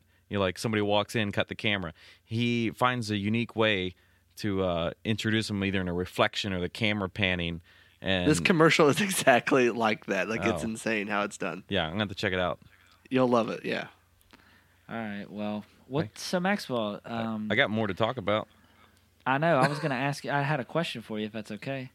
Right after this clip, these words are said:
Speaker 1: Yeah.
Speaker 2: No
Speaker 3: I was just
Speaker 2: questions,
Speaker 3: gonna
Speaker 2: please.
Speaker 3: ask you, if you had to pick one lady to be your celebrity crush, who would that person be?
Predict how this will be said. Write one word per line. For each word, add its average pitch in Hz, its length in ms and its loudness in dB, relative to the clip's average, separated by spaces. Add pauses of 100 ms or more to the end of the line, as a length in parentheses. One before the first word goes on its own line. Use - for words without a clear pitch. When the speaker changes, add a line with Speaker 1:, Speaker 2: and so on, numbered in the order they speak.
(240)
Speaker 1:
Yeah. 110 180 2 (600)
Speaker 2:
No 131 100 0
Speaker 3:
I 123 40 2
was - 80 0
just 156 160 2
Speaker 2:
questions, 165 100 -2
Speaker 3:
gonna 143 100 0
Speaker 2:
please. 151 120 2
Speaker 3:
ask - 160 -8
you, 135 80 0
if - 120 -6
you 156 80 0
had 160 80 0
to 139 60 -4
pick - 260 -6
one 139 300 0
lady 110 420 0 (1400)
to 117 120 -8
be 123 140 0
your 123 160 0
celebrity 117 460 -2
crush, 104 400 -4
who 123 80 -4
would 107 120 -6
that 110 140 -8
person 101 300 -10
be? 101 220 -8